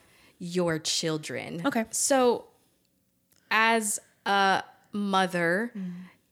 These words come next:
Speaker 1: I think you've already noted ways in which children can have an impact on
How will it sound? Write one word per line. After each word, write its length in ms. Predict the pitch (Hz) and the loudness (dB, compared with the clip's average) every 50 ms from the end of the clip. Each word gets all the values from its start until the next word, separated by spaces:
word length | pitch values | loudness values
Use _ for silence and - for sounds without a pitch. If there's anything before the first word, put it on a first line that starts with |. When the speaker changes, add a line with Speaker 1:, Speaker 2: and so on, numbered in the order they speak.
| _ _ - | _ _ -4
Speaker 1:
I 120 | 185 190 190 | -2 -2 -2
think 360 | 190 - 214 202 202 190 - | -2 -2 -2 -2 -2 -4 -6
you've 280 | - 190 208 220 196 - | -6 -4 -2 -2 -2 -2
already 480 | - 196 190 196 202 208 208 208 202 | 0 2 2 2 2 2 0 -2 -2
noted 720 | 185 170 165 170 170 170 175 170 175 175 170 160 - - 165 | -4 -2 -2 0 2 2 2 2 2 0 0 -2 -4 -10 -8
ways 400 | 160 165 165 165 165 165 165 165 | -4 -2 -2 0 0 -2 -4 -6
in 280 | - - 170 165 160 156 | -6 -6 -6 -6 -6 -4
which 560 | 165 160 160 151 - - - - - - - _ _ _ _ _ _ | -4 -4 -4 -4 -4 -6 -4 -4 -4 -4 -6 _ _ _ _ _ _
children 640 | - - - - - 202 185 180 185 180 170 170 165 | -6 -4 -2 0 2 2 2 2 2 0 -2 -2 -2
can 160 | 160 - 165 | -4 -6 -6
have 240 | 165 160 160 160 156 | -4 -2 -2 -2 -2
an 100 | 160 147 | -4 -6
impact 480 | 110 160 156 156 160 160 160 160 - - | -4 -6 -6 -4 -2 -2 -2 -4 -4 -8
on 560 | - 156 160 160 156 156 156 156 156 156 | -8 -6 -4 -4 -2 -2 -4 -4 -4 -6